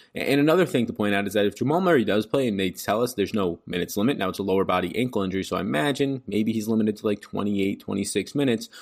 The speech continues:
But if there is no minutes limit and he comes out and plays thirty-two or so minutes at sixty-one hundred versus Portland, really good price point. Michael Porter Junior and Paul Millsap for Denver have both been ruled out. Porter Junior with an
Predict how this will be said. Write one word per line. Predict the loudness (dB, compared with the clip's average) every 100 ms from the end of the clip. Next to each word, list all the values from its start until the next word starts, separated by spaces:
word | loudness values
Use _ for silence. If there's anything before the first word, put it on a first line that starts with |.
| 0
But | 0
if | 4
there | 4
is | 4
no | 2
minutes | -2 -4 -2
limit | 0 0
and | -2
he |
comes | -2 0
out | 0
and | 0
plays | -2 -2
thirty-two | 0 0 0 0 0
or | 0
so | -2
minutes | -2 -2 -4
at | -6
sixty-one | -6 -4 -2 -2 -2
hundred | -2 -2 -2
versus | -4 -6
Portland, | 0 2 4 0 0 -8 -12
really | 0 2 4
good | 2 2
price | 0 -2
point. | -8 -12 _ -20 -2
Michael | 0 2 4
Porter | 4 4
Junior | 2 2 2 0
and | -2 0
Paul | 0 0
Millsap | 0 2 0 0
for | 0
Denver | 0 0 0
have | -2 -4
both | 0 0 0
been | -2
ruled | -2 -4
out. | -2 -2 -2
Porter | 0 0 0
Junior | 0 0
with | -2
an | -2